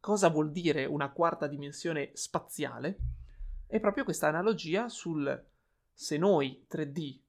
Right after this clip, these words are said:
guardiamo una cosa due D e la vediamo conte-, completamente,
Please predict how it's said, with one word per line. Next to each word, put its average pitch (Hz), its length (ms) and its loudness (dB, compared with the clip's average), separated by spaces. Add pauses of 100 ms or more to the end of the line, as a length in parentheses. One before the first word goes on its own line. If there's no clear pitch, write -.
(140)
guardiamo 151 320 -2
una 156 140 2
cosa 170 180 0
due 151 220 -2
D 147 320 -4
e 156 100 -4
la 151 120 4
vediamo 160 600 0
conte-, - 500 -4
completamente, 160 920 -4